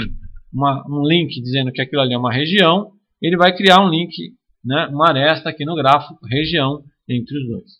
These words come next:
tá certo? Bom, é, é, então essa é a ideia do D B pedia. Ele começou a criar um conjunto de dados ligados. Na verdade, ele usou um modelo específico que a gente vai falar mais pra frente, que se chama R D F,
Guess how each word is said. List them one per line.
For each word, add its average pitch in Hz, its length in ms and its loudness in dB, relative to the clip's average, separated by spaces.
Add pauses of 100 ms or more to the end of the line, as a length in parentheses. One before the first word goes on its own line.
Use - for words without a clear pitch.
(280)
tá - 60 -20
certo? 120 300 -4 (460)
Bom, 107 240 -8 (960)
é, 151 400 4
é, 135 760 2
então 170 360 0
essa 254 300 6
é 240 40 10
a 240 60 8
ideia 214 400 6
do 196 120 2
D 202 120 4
B 214 140 2
pedia. 165 360 0
Ele 156 160 -2
começou 196 360 0
a 226 80 0
criar 208 460 6 (560)
um 180 280 -2
conjunto 202 400 -2
de 214 100 -6
dados 156 300 4
ligados. 160 680 2 (680)
Na 196 120 2
verdade, 254 340 6
ele 254 200 6
usou 185 460 6
um 190 60 2
modelo 175 300 4
específico 214 580 0
que - 80 -2
a 170 40 2
gente 165 140 -4
vai 156 160 2
falar 139 220 0
mais 135 160 -2
pra 165 160 0
frente, 214 260 0
que 202 100 -8
se 190 120 -6
chama 196 240 4
R 202 160 4
D 214 80 6
F, 156 260 6